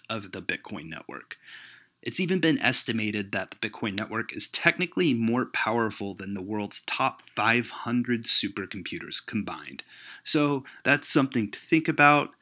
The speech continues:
Once again, this is another episode of Exploring Cryptocurrency. You can check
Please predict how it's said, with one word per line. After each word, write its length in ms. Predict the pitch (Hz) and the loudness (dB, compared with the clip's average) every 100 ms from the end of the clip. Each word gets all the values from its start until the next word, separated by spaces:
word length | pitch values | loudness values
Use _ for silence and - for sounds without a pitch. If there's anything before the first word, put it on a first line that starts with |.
| _ - | _ -4
Once 240 | 131 135 | 0 4
again, 400 | 135 110 104 104 | 4 4 2 0
this 160 | 101 98 | 2 2
is 140 | 98 | 2
another 360 | 92 117 139 - | 0 0 2 2
episode 600 | 107 107 101 92 98 92 | -2 0 0 0 -4 -8
of 220 | - 98 - | -8 -10 -10
Exploring 680 | 85 - - - 127 113 107 | -6 -2 -2 0 0 0 2
Cryptocurrency. 840 | 175 - 160 170 160 151 160 160 | 0 0 0 2 2 4 4 4
You 160 | 147 127 | 0 -4
can 140 | 110 | 0
check 260 | - 135 | 0 0